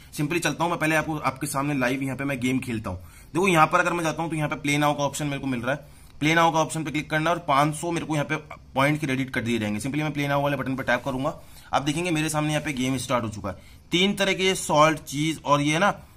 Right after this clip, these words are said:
ये इस तरह के पॉपकॉर्न देखने को मिलेंगे। Simply एक तरह का पॉपकॉर्न कलेक्ट करना है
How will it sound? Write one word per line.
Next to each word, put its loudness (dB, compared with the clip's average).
ये 2
इस 0
तरह 0
के -4
पॉपकॉर्न 0
देखने -2
को -2
मिलेंगे। 0
Simply -4
एक 0
तरह 0
का 0
पॉपकॉर्न 0
कलेक्ट -2
करना 0
है -4